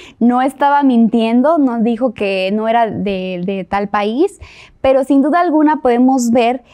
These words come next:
que aquí hay una orden que le da Marco-, Mardoqueo. Y me gustaría hacer la pregunta abierta para las personas que tengo aquí enfrente, ¿por qué Mardoqueo le dio esa orden? ¿Qué a-, esa acción que le pidió, eh, Mardoqueo que hiciera Esther, qué representaba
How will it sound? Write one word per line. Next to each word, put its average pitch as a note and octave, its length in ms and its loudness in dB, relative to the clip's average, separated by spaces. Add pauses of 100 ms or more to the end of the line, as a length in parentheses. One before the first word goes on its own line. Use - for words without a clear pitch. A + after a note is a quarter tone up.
(200)
que C4+ 100 0
aquí C#4 680 2
hay B3 180 2
una C#4 220 4
orden B3+ 260 0
que A#3+ 100 0
le G#3 80 -4
da G3+ 140 -4
Marco-, A3 340 -4
Mardoqueo. G3 760 -2
Y A#3+ 100 0
me C#4 140 2
gustaría D4+ 400 0
hacer E4 180 -2
la E4+ 120 0
pregunta B3+ 420 -2
abierta A#3 340 -4
para G#3 240 -8
las G3+ 160 -10
personas G#3+ 340 -8
que G#3+ 120 -10
tengo G#3+ 180 -8
aquí G#3+ 160 -6
enfrente, A#3 580 -4 (380)
¿por D#4 160 0
qué F#4+ 100 0
Mardoqueo D#4 640 2
le D4 140 2
dio B3 120 0
esa B3 280 -6
orden? G#3+ 340 -4 (580)
¿Qué F4+ 140 2
a-, G4 220 2
esa D#4+ 240 0
acción D4 480 -2
que D4 100 0
le C4+ 120 0
pidió, A3 680 0
eh, G3+ 160 -6
Mardoqueo G#3 500 -2
que A#3+ 100 -2
hiciera A3+ 240 -2
Esther, A#3 300 -6
qué F4 140 -2
representaba G#3 960 -4